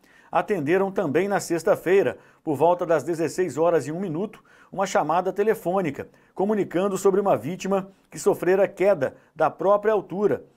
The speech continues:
e encontrava-se na Praça do Rosário, na, no centro de Ubá. No local, a guarnição deparou-se com a vítima do sexo masculino, de cor branca,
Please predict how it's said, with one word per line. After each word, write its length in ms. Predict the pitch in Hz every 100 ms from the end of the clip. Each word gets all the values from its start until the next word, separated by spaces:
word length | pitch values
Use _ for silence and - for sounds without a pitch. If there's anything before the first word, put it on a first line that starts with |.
| _
e 100 | 160
encontrava-se 720 | 185 208 160 160 185 196 190
na 140 | 196 165
Praça 400 | 156 185 - 170 - 147
do 80 |
Rosário, 480 | 175 185 147 175 139
na, 100 | 131 135
no 120 | 143
centro 340 | - 180 196 185
de 100 | 220
Ubá. 340 | 143 135 - _ _ _ _ -
No 80 | 139
local, 560 | 185 170 151 196 196 _ -
a 80 | -
guarnição 480 | 185 190 - 175 185
deparou-se 520 | 190 190 151 185 190
com 80 | 196
a 80 |
vítima 380 | 127 175 - 151
do 100 | 143
sexo 400 | 139 165 - 185
masculino, 640 | 180 185 180 156 196 117 - _ _ -
de 100 | 131
cor 200 | 196 151
branca, 500 | 151 214 - 110